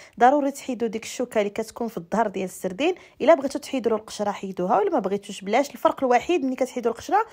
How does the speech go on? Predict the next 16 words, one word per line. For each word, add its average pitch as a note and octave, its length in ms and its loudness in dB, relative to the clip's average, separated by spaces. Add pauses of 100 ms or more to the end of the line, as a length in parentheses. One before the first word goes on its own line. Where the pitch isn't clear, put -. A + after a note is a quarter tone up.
(280)
هو C#4 120 4
اللون F4 340 4
ديال C#4+ 160 2
الكفته - 340 -4
كيكون D4 340 0 (160)
مبدل A3 440 -2
ملي D4 100 -4
كتحيدوا B3+ 460 -2
القشره، F#3+ 280 -8
هذا A#3 240 2
ما A#3 140 0
كان، F#3 200 -8
هما G3+ 200 -2
راه G#3+ 80 2
نفس C#4 260 -2
المذاق، A#3+ 480 2